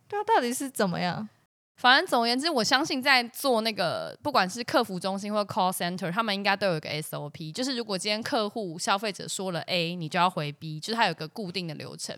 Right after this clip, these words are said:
Speaker 1: 嗯。
Speaker 2: 那我就看到P T T有个网友说，因为他就是电话客服人员，然后所以他面对那个客户应对，他其实有个，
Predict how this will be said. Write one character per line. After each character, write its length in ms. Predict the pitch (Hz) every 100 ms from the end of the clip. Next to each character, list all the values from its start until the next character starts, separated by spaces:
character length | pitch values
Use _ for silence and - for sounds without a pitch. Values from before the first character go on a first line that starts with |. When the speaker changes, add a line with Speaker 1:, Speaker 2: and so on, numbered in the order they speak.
| 220 -
Speaker 1:
嗯。 380 | 269 233 202 185
Speaker 2:
那 140 | 175 330
我 60 |
就 100 | 262
看 80 | 294
到 100 | 277
P 220 | 269 254
T 60 | 262
T 20 |
有 120 | 233
个 80 | 175
网 240 | 175 165
友 200 | 180 175
说， 420 | 160 - 160 160 165
因 60 |
为 80 | 277
他 100 | 277 262 -
就 140 | 277
是 60 | 233
电 200 | 247 208
话 180 | 208 185
客 180 | 220
服 180 | 175 147
人 160 | 139 110 95
员， 160 | 80 60 - - -
然 140 | - 240
后 40 |
所 120 | 294
以 40 | 254
他 120 | 262
面 240 | 277 277
对 220 | 233 247 220
那 80 |
个 100 | 220
客 180 | 185 262
户 140 | 233 214
应 160 | 190
对， 120 | 185
他 100 | 185
其 100 | 208
实 120 | 185 175
有 140 | 147
个， 300 | - 82 80